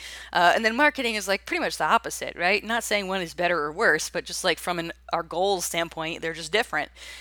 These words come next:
And so there is a little part of you that's like, "Oh man, like, I could have been doing this really impactful work and now I'm doing commercial work." But I think for me, that was the moment where I could really connect the dots and say, I might be working for a brand, I might be making paid content,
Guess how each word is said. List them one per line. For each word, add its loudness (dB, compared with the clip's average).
And 2
so -4
there 0
is 0
a -4
little 0
part 4
of -2
you -2
that's -4
like, -2
"Oh -10
man, -2
like, -4
I 0
could -6
have -4
been -6
doing -8
this -8
really -6
impactful -6
work 0
and -10
now 0
I'm -6
doing -10
commercial -6
work." 0
But 8
I 8
think -2
for 0
me, 0
that 10
was -2
the -2
moment 2
where 4
I 8
could -6
really -4
connect -2
the -10
dots 2
and -12
say, -2
I 0
might -2
be -2
working -2
for -4
a -2
brand, 0
I 2
might -2
be -4
making -6
paid -4
content, -2